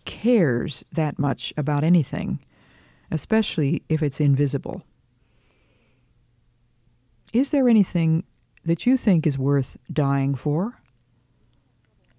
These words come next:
If you have trouble answering that question, then I would ask, what do you live for? If what you live for is not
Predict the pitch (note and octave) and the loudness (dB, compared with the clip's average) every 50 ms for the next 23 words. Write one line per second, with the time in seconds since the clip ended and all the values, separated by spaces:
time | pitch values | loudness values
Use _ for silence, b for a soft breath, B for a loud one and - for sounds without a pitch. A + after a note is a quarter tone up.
0 | _ _ _ _ _ _ _ _ _ _ _ _ _ _ _ _ _ _ _ _ | _ _ _ _ _ _ _ _ _ _ _ _ _ _ _ _ _ _ _ _
1 | _ - G#3+ - - C#4 C4+ C4 A#3 - - A3+ G#3+ G3 F#3 F3+ E3+ E3 E3 - | _ -2 0 2 2 2 2 2 0 0 0 0 2 4 4 4 4 2 2 0
2 | - D3+ D3 D3+ C#3 C3+ - - D#3+ D3 C3+ - - - D#3+ F#3 G#3 _ _ _ | 0 0 2 2 0 -2 -4 -2 -2 -2 -2 -2 -2 -2 0 0 0 _ _ _
3 | _ _ b b b b b b b b b b b _ F#3 G#3 A3 A#3 A3+ G#3+ | _ _ b b b b b b b b b b b _ 2 4 6 6 4 4
4 | G3+ E3+ E3 D#3+ D#3+ F3+ F#3+ - - - - - _ _ _ _ _ _ _ _ | 2 2 2 0 0 0 -2 -2 -6 -14 -16 -20 _ _ _ _ _ _ _ _
5 | _ _ C#3+ C#3+ D#3+ D3+ _ - D#3 D#3+ E3+ G3+ B3+ C#4 - - - - - - | _ _ -4 -2 -2 -2 _ 0 0 2 2 0 0 -2 -4 -8 -8 -8 -8 -8
6 | D3+ - _ _ _ _ _ _ _ _ _ _ _ _ _ _ _ _ _ _ | -12 -16 _ _ _ _ _ _ _ _ _ _ _ _ _ _ _ _ _ _
7 | _ _ _ _ - G3+ F#3+ - A#3+ A#3+ F#3+ G3 G3 G3 F#3+ A3 B3 B3+ A#3+ - | _ _ _ _ 0 0 0 2 0 0 2 2 4 6 6 6 6 4 2 -2
8 | - E3 D3 D3 D3+ D#3+ - - C#3 C#3 D#3+ E3 E3 - | -2 0 0 2 0 0 -2 -2 0 0 2 0 0 -2